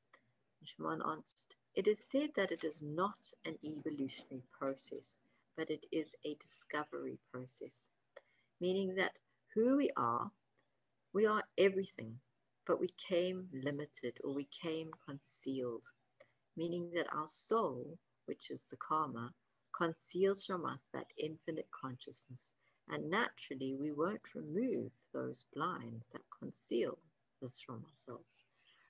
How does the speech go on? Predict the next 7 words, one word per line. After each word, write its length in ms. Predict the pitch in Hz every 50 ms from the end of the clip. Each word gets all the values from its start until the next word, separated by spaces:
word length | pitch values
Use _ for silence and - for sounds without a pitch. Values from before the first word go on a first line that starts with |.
| _ -
Removing 520 | 170 165 175 196 220 247 269 302 302 311 - _
that 260 | 190 180 185 - -
which 240 | 156 170 170 - -
conceals 640 | - 156 160 - - - 139 131 127 131 127 - - -
is 100 | 139 -
our 220 | 135 127 131 131 131 - - -
duty, 480 | 160 160 - - - - - 117 120